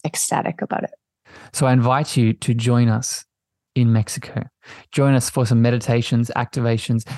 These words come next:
Speaker 2: yoga, cranial sacral therapy, a book release,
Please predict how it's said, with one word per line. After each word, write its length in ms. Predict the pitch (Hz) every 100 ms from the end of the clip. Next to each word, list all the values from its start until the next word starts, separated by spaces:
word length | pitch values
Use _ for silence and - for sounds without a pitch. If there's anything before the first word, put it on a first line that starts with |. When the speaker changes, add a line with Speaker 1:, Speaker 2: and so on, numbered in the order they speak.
| -
Speaker 2:
yoga, 420 | 131 131 127 123 123 - -
cranial 420 | - 127 135 131
sacral 380 | - 127 - 123
therapy, 540 | 123 120 - 120 117 - -
a 120 | 117
book 440 | 107 123 139 - - _
release, 680 | 120 113 113 139 - -